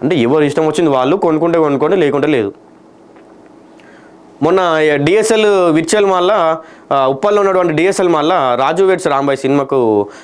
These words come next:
ఆ, కొంతమంది జనాలు వెళ్తే అక్కడ థియేటర్ పనిచేస్తలేదు. అంటే ఏసీ లేదు, సీట్లు కరెక్ట్ లేవు, ఆ, స్క్రీను మధ్యలో మధ్యలో ఆగిపోతుంది, స్క్రీన్ స్ట్రక్ అవుతుంది. ఏందని అక్కడ చూసే ఆడియన్స్ థియేటర్ యాజమాన్యాన్ని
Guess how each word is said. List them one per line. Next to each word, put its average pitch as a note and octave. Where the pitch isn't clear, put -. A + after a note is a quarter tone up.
ఆ, G#2+
కొంతమంది C#3
జనాలు D#3
వెళ్తే C3
అక్కడ E3
థియేటర్ G3
పనిచేస్తలేదు. E3+
అంటే C3
ఏసీ D#3+
లేదు, F#3+
సీట్లు F3+
కరెక్ట్ E3+
లేవు, E3+
ఆ, E3
స్క్రీను G3+
మధ్యలో G3+
మధ్యలో A3+
ఆగిపోతుంది, G#3+
స్క్రీన్ G#3
స్ట్రక్ A3+
అవుతుంది. E3
ఏందని C4
అక్కడ A3
చూసే A3
ఆడియన్స్ G#3
థియేటర్ G3
యాజమాన్యాన్ని F3+